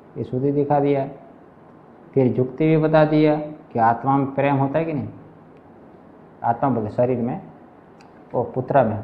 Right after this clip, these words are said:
पुत्र में प्रेम होता है कि नहीं? पुत्र यदि आत्मा नहीं होता तो फिर पुत्र में प्रेम नहीं होना चाहिए, <laughs> है कि नहीं? हाँ, अनुभव भी दिखाते हैं। ये सब कैसे हैं?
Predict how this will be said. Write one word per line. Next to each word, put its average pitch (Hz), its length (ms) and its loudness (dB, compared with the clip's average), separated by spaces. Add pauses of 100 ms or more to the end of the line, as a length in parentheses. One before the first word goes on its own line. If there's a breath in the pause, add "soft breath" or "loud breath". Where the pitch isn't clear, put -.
पुत्र 143 240 -2
में 143 200 0
प्रेम 147 200 2
होता 143 220 -2
है 160 60 0
कि 170 100 -4
नहीं? 120 120 -4 (1080)
पुत्र 127 240 -2
यदि 151 380 4
आत्मा 143 380 4
नहीं 156 120 4
होता 151 300 4
तो 156 120 2
फिर 185 420 -2 (800)
पुत्र 127 280 -2
में 135 220 -2
प्रेम 139 160 2
नहीं 151 180 2
होना 151 200 0
चाहिए, 139 360 -10 (680)
<laughs> - 240 0 (880 loud breath)
है 117 100 -6
कि 151 160 -4
नहीं? 110 160 -2 (400)
हाँ, 110 280 -14
अनुभव 127 340 4
भी 147 120 0
दिखाते 139 500 -4
हैं। 131 100 -14 (720)
ये 143 140 6
सब 156 260 0
कैसे 143 340 2
हैं? 127 360 -4